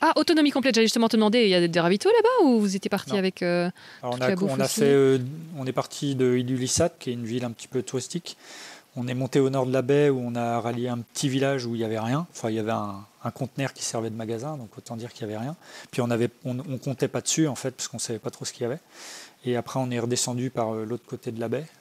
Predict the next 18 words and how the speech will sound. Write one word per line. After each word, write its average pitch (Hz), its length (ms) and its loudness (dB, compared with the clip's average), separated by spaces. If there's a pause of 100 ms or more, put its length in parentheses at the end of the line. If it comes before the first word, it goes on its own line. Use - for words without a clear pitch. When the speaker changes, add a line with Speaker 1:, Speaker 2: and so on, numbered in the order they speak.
Speaker 2:
Donc, 120 200 -12
euh, 117 200 0
on 117 120 -4
avait, 117 460 -2
on 120 120 -10
avait 117 180 -4
toutes - 300 -12
nos, 113 560 -8
nos, 110 320 -10 (480)
notre 117 160 -12
ravitaillement 120 540 -4
pour, 113 260 -10
euh, 107 180 -14
pour 123 120 -14
les 110 80 -8
trois - 160 -14
semaines. 107 260 -12 (460)
Speaker 1:
Mhm. 208 640 4